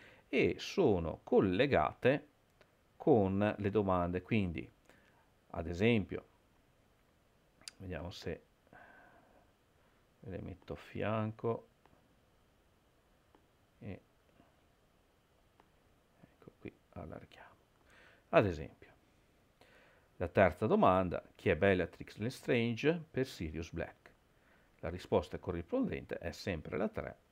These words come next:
la cugina. Quindi quando noi andiamo a richiamare gli elementi tra, e dovremo andare a fare un confronto tra domande e risposte, mm, dovremo sempre utilizzare, ad esempio in questo caso, il numero tre. Quindi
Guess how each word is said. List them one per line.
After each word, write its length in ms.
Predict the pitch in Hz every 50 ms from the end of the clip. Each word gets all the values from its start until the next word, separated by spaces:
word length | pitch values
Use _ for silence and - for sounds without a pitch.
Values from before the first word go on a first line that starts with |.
| _ _
la 180 | 95 - - - _
cugina. 420 | - 98 90 76 76 73 - - -
Quindi 240 | - 123 98 85 85
quando 240 | - 131 196 226 226
noi 160 | 156 95 90
andiamo 260 | 90 95 117 110 101
a 40 | 98
richiamare 520 | 87 - - 123 117 104 85 78 80 78
gli 80 | 80 82
elementi 640 | 101 113 123 117 107 92 85 80 - - 92 - - - - - - _ _
tra, 280 | _ 104 101 98 92 -
e 240 | - 104 92 82 - -
dovremo 280 | 95 92 92 101 104
andare 220 | 98 95 104 98 101
a 40 |
fare 260 | - - 113 110 87 87
un 100 | 87 85
confronto 640 | - 104 98 - - 117 120 110 92 82 - 85
tra 300 | 80 - 92 90 85 78 - - - - - _ _
domande 640 | - 104 98 107 120 120 107 92 85 82 80 - -
e 220 | - 101 92 85 80
risposte, 800 | 92 139 160 - - - 85 - 78 - - - 185 233 254 240 - _ 131
mm, 100 | 156 180 - - _ - - - _ _
dovremo 420 | - 277 285 240 - 95 90 - 214
sempre 540 | - - - 95 95 90 127 151 185 - -
utilizzare, 960 | - - 110 - 139 139 170 214 208 - 101 82 78 71 80 95 98 - - _ _
ad 140 | - 92 95
esempio 300 | 117 117 92 71 117 127
in 60 | 120
questo 220 | 117 95 - 95 -
caso, 280 | - - 76 90 104
il 80 | 98 82
numero 260 | 80 82 82 82 -
tre. 240 | - 139 135 92 85
Quindi 420 | - - 131 110 92 92 82 80